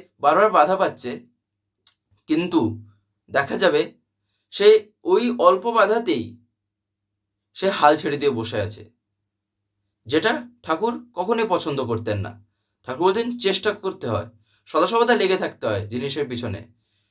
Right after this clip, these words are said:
তার কারণ সফলতা তো এমনিই পাওয়া যায় না, হাজার রকম বাধাকে অতিক্রম করেই জীবনে একটা সাকসেসফুল বলতে পারেন পারসন হওয়া যায়।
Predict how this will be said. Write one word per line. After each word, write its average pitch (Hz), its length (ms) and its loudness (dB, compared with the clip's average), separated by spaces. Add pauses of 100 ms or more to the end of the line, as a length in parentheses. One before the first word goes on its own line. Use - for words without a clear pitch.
(140)
তার 156 140 2 (100)
কারণ 160 260 4 (160)
সফলতা 170 440 -2
তো 190 120 -8
এমনিই 160 300 -4
পাওয়া 170 220 2
যায় 190 160 0
না, 190 60 2 (120)
হাজার 131 260 2
রকম 165 220 -6
বাধাকে 160 300 0
অতিক্রম 170 340 -4 (580)
করেই 165 280 4 (380)
জীবনে 160 260 -2 (760)
একটা 135 180 -6 (100)
সাকসেসফুল 185 520 2 (320)
বলতে 139 240 -6
পারেন 156 180 2 (300)
পারসন 156 360 0
হওয়া 117 220 2
যায়। - 160 -10